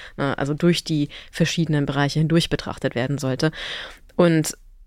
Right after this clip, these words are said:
ich glaube, da gibt es keine abschließende Antwort für. Ich glaube, was wir aus unserer Vergangenheit sagen können, ist, dass beide Ansätze sehr schlecht umgesetzt werden können. Ähm, und die Frage ist jetzt eben,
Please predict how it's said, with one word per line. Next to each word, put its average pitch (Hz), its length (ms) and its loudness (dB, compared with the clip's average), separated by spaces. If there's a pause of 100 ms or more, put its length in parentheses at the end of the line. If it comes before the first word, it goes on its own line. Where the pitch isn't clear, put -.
(960)
ich - 200 0
glaube, 170 380 6
da 180 100 4
gibt 170 220 2
es 180 100 -2
keine 165 600 4 (100)
abschließende 185 760 4
Antwort 190 540 4
für. 196 340 6
Ich - 140 0
glaube, 180 260 6
was 175 220 -2
wir 185 160 6
aus - 100 4
unserer 170 240 6
Vergangenheit 170 340 6
sagen 175 220 6
können, 180 200 4
ist, 175 160 4 (260)
dass 165 240 2
beide 175 320 4
Ansätze 180 400 4
sehr 170 160 4
schlecht 175 240 2
umgesetzt 180 500 4
werden 117 260 -2
können. 135 380 -4 (520)
Ähm, 156 280 2
und - 320 -2
die 165 60 2
Frage 151 320 2
ist - 180 -2
jetzt 147 220 0
eben, 139 320 0